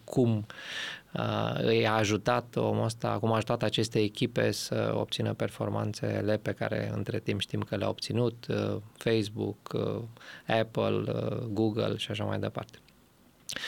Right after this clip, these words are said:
Iar a doua este o carte un pic mai scolastică, mai academică, uh, și ea cu cazuistică, cu exemple concrete, dar abordarea e un pic diferită.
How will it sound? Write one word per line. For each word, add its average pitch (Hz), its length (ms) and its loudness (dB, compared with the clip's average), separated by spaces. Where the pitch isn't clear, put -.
Iar 139 160 4
a 139 100 6
doua 196 340 6
este 156 920 4
o 135 160 4
carte 143 560 2
un 127 120 4
pic 135 160 0
mai 123 300 2
scolastică, 120 680 0
mai 117 160 2
academică, 143 960 4
uh, 113 60 4
și 156 280 8
ea 139 300 6
cu 113 360 4
cazuistică, 110 680 4
cu 117 120 0
exemple 110 360 2
concrete, 107 540 0
dar 131 220 0
abordarea 120 480 0
e 117 60 2
un 110 100 2
pic 113 140 -2
diferită. 113 560 0